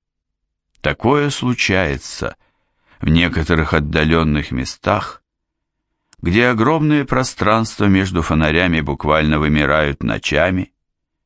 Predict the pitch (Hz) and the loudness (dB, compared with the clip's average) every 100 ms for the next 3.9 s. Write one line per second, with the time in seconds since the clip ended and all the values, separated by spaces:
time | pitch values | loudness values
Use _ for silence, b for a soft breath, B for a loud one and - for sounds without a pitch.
0 | _ _ - 82 87 92 95 92 92 76 | _ _ -4 0 2 2 2 0 0 0
1 | 90 107 98 95 101 95 90 92 90 90 | 0 0 0 2 2 0 0 0 0 0
2 | 87 - 87 90 - 85 - 78 78 76 | -4 -2 -2 -2 -2 -4 -2 0 0 0
3 | 73 65 - - 71 95 - 87 | -2 -4 -6 -6 -2 -2 -2 -8